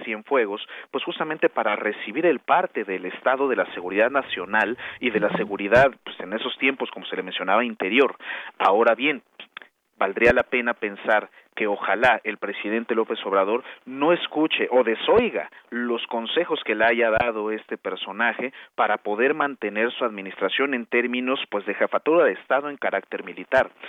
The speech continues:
Speaker 1: No hemos visto este tipo de problemáticas en el actual gobierno de México. Confío en que esto se mantenga así,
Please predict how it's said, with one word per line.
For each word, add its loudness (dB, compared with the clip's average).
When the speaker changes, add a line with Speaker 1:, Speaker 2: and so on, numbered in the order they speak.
Speaker 1:
No 0
hemos -4
visto 0
este 0
tipo -2
de 0
problemáticas 0
en -10
el -8
actual 0
gobierno 0
de -2
México. -2
Confío 0
en -6
que -2
esto -4
se -4
mantenga -2
así, -2